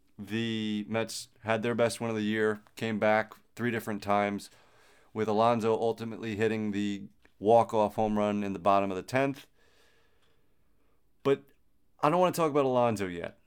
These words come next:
I wanna talk about the three kids, Vientos, Baty, and Alvarez, and how, what they can bring to the offense. And with Alvarez and Vientos' power, Baty is more of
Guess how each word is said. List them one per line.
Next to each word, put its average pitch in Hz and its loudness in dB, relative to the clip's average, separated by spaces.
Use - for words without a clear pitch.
I 120 2
wanna 135 2
talk 139 0
about 127 -4
the 107 -18
three 120 -6
kids, 113 -4
Vientos, 107 0
Baty, 104 0
and 98 -4
Alvarez, 110 2
and 107 0
how, 107 4
what 113 2
they 127 4
can 147 -2
bring 123 -2
to 120 -6
the 104 -4
offense. - -6
And 101 -2
with 117 -2
Alvarez 123 6
and 110 -2
Vientos' 110 -2
power, 104 4
Baty 135 2
is 113 -4
more 117 -2
of 110 2